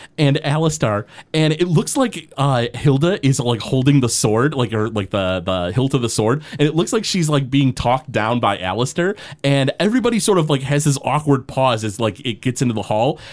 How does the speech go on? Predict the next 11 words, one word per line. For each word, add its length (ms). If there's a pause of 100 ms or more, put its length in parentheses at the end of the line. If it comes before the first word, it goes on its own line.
(120)
And 520
Hildegard 580
sees 680 (520)
Telomere 440
Venomstar 760 (220)
as 180
the 80
door 240
swings 360
wide 260
open. 420